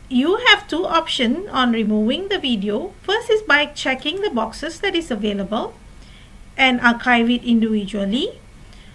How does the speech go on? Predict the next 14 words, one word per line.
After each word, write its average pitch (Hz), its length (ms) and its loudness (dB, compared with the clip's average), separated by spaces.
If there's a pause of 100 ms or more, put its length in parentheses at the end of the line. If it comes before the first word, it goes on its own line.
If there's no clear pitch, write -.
(160)
Or 330 100 6
you 440 180 2
can 415 220 -2
click 440 380 2 (260)
a 277 100 2
group 233 380 0
of 494 220 0
videos 285 680 0
and 269 300 2
archive 269 500 2
it 415 160 0
together 226 720 0 (220)
to 254 100 0
remove. 214 380 0